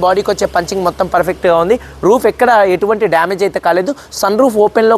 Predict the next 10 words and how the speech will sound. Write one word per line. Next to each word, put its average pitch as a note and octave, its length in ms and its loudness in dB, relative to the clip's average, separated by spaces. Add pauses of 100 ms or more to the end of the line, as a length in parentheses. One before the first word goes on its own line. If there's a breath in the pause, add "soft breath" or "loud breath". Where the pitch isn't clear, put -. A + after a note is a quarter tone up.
క్లోజింగ్లో G3 420 2
ఎటువంటి F3 380 0
నాయిస్ F3 280 2
అయితే F3+ 180 0
రావట్లేదు. F#3 380 0 (300 loud breath)
అలాగే A3+ 300 2
కింద A3 120 2 (140)
బాడీ G3+ 260 4
కూడా F#3+ 180 2
ఎటువంటి F3 280 -2